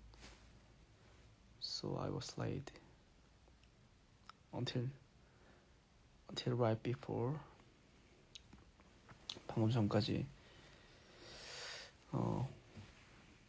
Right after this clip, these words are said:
제가 제일 사랑하고 존경하는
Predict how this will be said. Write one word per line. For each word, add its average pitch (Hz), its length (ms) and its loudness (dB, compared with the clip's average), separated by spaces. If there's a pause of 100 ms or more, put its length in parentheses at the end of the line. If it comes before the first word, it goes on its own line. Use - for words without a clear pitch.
(340)
제가 - 180 -4
제일 110 720 6 (1900)
사랑하고 127 500 8
존경하는 120 680 6